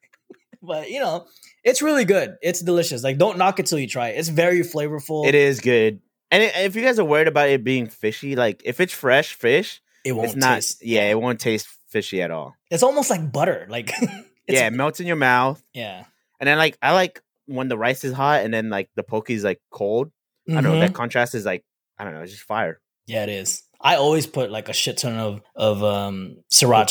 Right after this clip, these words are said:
Speaker 2: Bukkake?
Speaker 1: and,
Speaker 2: Uh.
Speaker 1: and, and bukkake. <laughs> No, some of the white sauce.
Speaker 2: Furikake.
Speaker 1: Furikake, man. I said that
Speaker 2: Bustos.
Speaker 1: already. I didn't say
Speaker 2: Uh.
Speaker 1: bukkake.
Speaker 2: <laughs>
Speaker 1: But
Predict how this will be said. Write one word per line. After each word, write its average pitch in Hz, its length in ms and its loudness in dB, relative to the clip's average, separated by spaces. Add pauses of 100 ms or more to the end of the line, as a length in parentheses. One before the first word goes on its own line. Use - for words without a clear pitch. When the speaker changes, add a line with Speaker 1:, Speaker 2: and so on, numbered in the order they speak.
Speaker 2:
Bukkake? 110 260 0
Speaker 1:
and, 107 360 -2
Speaker 2:
Uh. - 20 -2
Speaker 1:
and, 104 220 -4 (120)
and 104 300 -6 (460)
bukkake. 110 600 -4
<laughs> - 40 -20 (2000)
No, - 220 0
some - 200 2
of 135 60 0
the 113 60 2
white 107 180 2
sauce. 185 120 6
Speaker 2:
Furikake. 190 720 4
Speaker 1:
Furikake, 208 840 2
man. 180 420 -4
I - 100 0
said 494 120 4 (140)
that 311 140 2
Speaker 2:
Bustos. - 60 4
Speaker 1:
already. 185 260 2
I 233 40 0
didn't 440 120 0
say - 80 -4
Speaker 2:
Uh. 170 40 -6
Speaker 1:
bukkake. 113 720 -4 (120)
Speaker 2:
<laughs> - 300 -8 (400)
Speaker 1:
But 107 160 -18